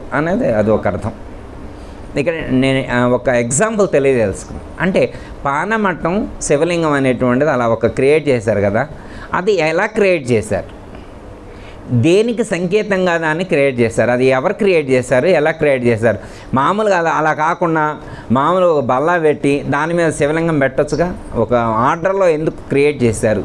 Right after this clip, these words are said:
అది ఏమన్నా ఒక సంకేతాన్ని ఇస్తుందా? అది దేన్నన్నా మనలో ఏదైనా సూచిస్తుందా? మనకు ఆ శివలింగానికి ఏమైనా message ఏమైనా అర్థమవుతుందా? ఏమైనా గుర్తించారా ఎప్పుడైనా?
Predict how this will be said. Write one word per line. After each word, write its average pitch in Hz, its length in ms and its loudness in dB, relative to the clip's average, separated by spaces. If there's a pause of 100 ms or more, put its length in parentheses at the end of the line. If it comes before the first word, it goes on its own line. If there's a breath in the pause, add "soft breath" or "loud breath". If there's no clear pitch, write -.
(100)
అది 151 160 0
ఏమన్నా 165 380 0 (360 loud breath)
ఒక 139 140 -2
సంకేతాన్ని 180 640 -2
ఇస్తుందా? 139 460 -2 (400)
అది 156 220 0
దేన్నన్నా 175 460 2
మనలో 170 360 2
ఏదైనా 180 560 0 (280)
సూచిస్తుందా? 175 640 2
మనకు 196 500 2
ఆ 180 140 0
శివలింగానికి 175 720 0
ఏమైనా 170 440 0 (360 loud breath)
message 175 520 0
ఏమైనా 151 280 2
అర్థమవుతుందా? 156 800 0 (1000)
ఏమైనా 160 200 0
గుర్తించారా 185 580 -2
ఎప్పుడైనా? 120 560 0